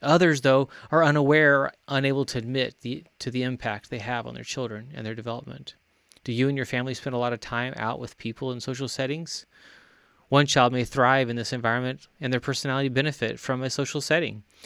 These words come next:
Another child may shrink back in the face of crowds and learn to loathe social settings. Is your family active or sedentary?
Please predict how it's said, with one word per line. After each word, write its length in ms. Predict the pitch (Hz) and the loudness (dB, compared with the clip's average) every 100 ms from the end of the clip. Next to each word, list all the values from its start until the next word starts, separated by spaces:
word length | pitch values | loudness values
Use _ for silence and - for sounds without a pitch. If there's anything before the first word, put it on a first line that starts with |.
| - | -4
Another 220 | 135 156 180 | 4 6 6
child 300 | - 143 151 | 4 2 2
may 120 | 147 | 0
shrink 500 | - - 170 165 - | -2 -2 -4 -6 -6
back 300 | 160 165 - | -4 -4 -4
in 80 | 131 | -6
the 80 | |
face 340 | 117 143 135 - | -2 -2 0 -4
of 80 | - | -4
crowds 460 | - 123 131 120 | -2 0 0 -4
and 120 | 123 | -4
learn 300 | 123 135 135 - - - | -2 -2 -2 -6 -16 -6
to 120 | 131 | -2
loathe 520 | 117 117 123 117 113 | 0 2 2 2 -2
social 340 | - 120 - 117 | -6 -10 -8 -10
settings. 680 | - 113 110 123 - - _ _ _ _ _ _ _ - | -10 -10 -12 -14 -14 -14 _ _ _ _ _ _ _ -8
Is 80 | 123 | -6
your 100 | 123 | -4
family 300 | 123 123 - | -4 -4 -6
active 640 | - - 170 170 - - _ - | -6 -6 -6 -8 -10 -20 _ -14
or 80 | 165 | -8
sedentary? 680 | - 160 139 104 107 107 | -6 -6 -8 -8 -10 -14